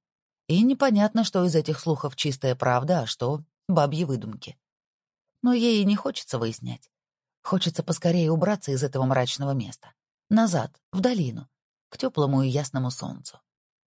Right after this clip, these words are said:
Лаэрт проходит мимо нее, прихрамывая на левую ногу. Высокий, прямой, будто палка. От него веет холодом.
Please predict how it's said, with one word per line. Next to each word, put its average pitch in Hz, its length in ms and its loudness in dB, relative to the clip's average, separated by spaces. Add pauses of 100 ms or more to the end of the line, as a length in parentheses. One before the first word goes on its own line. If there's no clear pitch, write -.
(1160)
Лаэрт 202 420 0
проходит 202 460 0
мимо 185 240 4
нее, 143 380 -2 (360)
прихрамывая 175 640 2
на 165 120 4
левую 143 360 0
ногу. 101 340 -8 (520)
Высокий, 156 580 -2
прямой, 127 420 0
будто 156 340 -2
палка. 101 460 -8 (560)
От 131 160 -2
него 151 220 4
веет 143 260 -4
холодом. - 560 -8